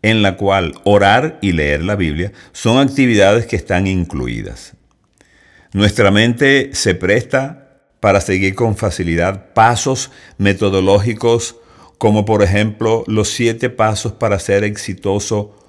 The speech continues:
o cómo orar durante una hora o hacer una exhibición de nuestras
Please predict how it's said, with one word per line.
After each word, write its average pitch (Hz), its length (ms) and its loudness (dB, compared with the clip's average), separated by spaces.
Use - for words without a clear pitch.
o 123 680 2
cómo 143 340 4
orar 110 400 4
durante 92 440 0
una 80 280 -2
hora 78 380 -4
o 104 180 4
hacer 113 320 0
una 127 200 -2
exhibición 117 800 -2
de 98 160 0
nuestras 90 480 -2